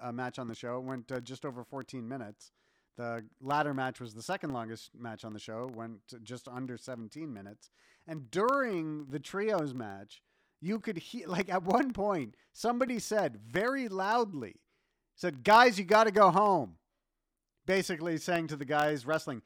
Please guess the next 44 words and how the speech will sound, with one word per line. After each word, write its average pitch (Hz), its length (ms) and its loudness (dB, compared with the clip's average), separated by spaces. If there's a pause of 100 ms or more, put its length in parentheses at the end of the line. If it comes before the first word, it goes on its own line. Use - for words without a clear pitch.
"You 185 140 0
have 233 180 2
to 233 140 0
end 208 180 0
this 190 180 0
match 180 300 -4
now." 151 260 -10 (300)
And 226 140 0
they 226 140 6
didn't 240 340 0
end 208 220 -2
the 208 80 0
match. 202 420 -2
The 196 100 -4
match 196 400 -2
continued. 208 680 -4 (240)
They 185 80 -6
did 185 200 -2
more 214 180 -2
diving 196 420 0
moves 165 240 0
on 156 120 -2
the 147 140 -2
outside. 143 640 -2 (520)
So 151 1080 2 (680)
I 139 60 -6
think 233 240 -2
this 262 180 0
was 175 180 -2
a 151 60 -4
case 156 360 0
of, 135 160 -6
like, 135 260 -4 (140)
they 147 160 -4
couldn't 190 380 -4
get 160 200 -4
those 151 240 -4
first 165 380 -6
few 151 160 -6
matches 143 500 -6
out 147 140 -4
of 135 80 -10
the 123 100 -4
ring 139 320 -4